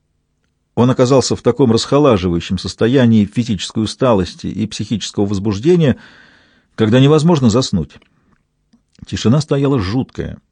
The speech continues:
Делглиш подошел к окну и увидел черные силуэты колледжа, трубы, башни и купол.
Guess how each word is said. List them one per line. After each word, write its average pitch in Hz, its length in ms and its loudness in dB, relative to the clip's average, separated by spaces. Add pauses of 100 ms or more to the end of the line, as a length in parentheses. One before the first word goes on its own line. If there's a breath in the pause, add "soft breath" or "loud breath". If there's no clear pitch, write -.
(680)
Делглиш 120 500 0
подошел 110 360 2
к - 80 -4
окну 147 540 0
и 98 120 0
увидел 107 380 0
черные 120 480 0
силуэты 110 440 0
колледжа, 92 520 0
трубы, 147 580 -4
башни 131 520 -2
и - 180 -8
купол. - 520 -4